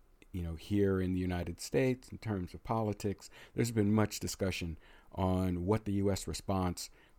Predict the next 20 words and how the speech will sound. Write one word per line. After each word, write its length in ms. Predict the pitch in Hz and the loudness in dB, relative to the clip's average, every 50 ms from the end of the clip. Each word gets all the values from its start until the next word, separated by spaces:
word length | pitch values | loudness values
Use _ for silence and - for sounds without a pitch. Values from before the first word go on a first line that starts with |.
| - - | -16 -6
to 360 | - 110 98 95 95 92 90 - | -2 0 2 2 2 0 0 0
a 180 | - 90 87 87 | -2 -2 -2 0
Russian 500 | 85 92 95 90 - 98 90 90 90 - - | 0 -2 -2 -2 -2 -2 -2 -4 -4 -6 -6
invasion 760 | 85 90 85 82 92 90 92 95 95 85 90 87 85 85 - - | -6 -6 -2 -2 0 2 2 2 0 0 -2 -4 -4 -6 -6 -6
of 240 | - 87 90 85 - | -6 -4 -4 -4 -2
Ukraine 580 | 90 92 90 - - - 95 87 87 87 85 82 | -4 -4 -4 -4 -4 -4 -2 0 0 -2 -2 -2
would 220 | 87 95 92 - | -4 -4 -6 -2
be. 280 | - 147 147 135 101 82 - - - - - - - - _ _ - - - | 0 2 2 2 2 0 -4 -12 -20 -20 -20 -20 -20 -20 _ _ -20 -14 -6
And 260 | - 120 113 113 107 | -2 0 0 0 2
President 400 | - 135 127 - 127 117 117 110 | 0 0 0 2 2 2 2 2
Biden 260 | - 107 104 101 98 104 | 4 4 4 6 4 4
has 140 | 101 - | 2 0
made 220 | - 101 98 98 92 | 0 2 2 2 0
it 120 | 90 - | 0 -4
clear 460 | - - - 123 127 123 110 95 85 - - _ _ _ _ _ - | -6 -4 0 2 4 4 4 2 0 -4 -10 _ _ _ _ _ -14
that, 580 | 101 95 101 101 98 98 95 92 92 90 87 - - - - _ | -6 -2 0 2 2 2 2 2 0 -2 -2 -6 -10 -20 -16 _
uh, 260 | - 95 92 90 90 90 | -4 -4 -2 -2 -4 -4
although 680 | - - 98 98 98 90 95 113 110 107 107 101 98 95 - | -2 0 2 2 0 2 2 4 4 6 4 4 2 0 -4
military 800 | 98 98 104 107 113 123 123 117 - - 127 107 101 98 98 - | -6 -2 0 2 4 4 2 2 0 0 0 0 2 0 0 -2
options, 760 | - - 95 95 92 - - - 98 92 90 90 90 - - | -2 -2 0 0 -2 -2 -4 -4 -2 -2 0 -2 -4 -6 -10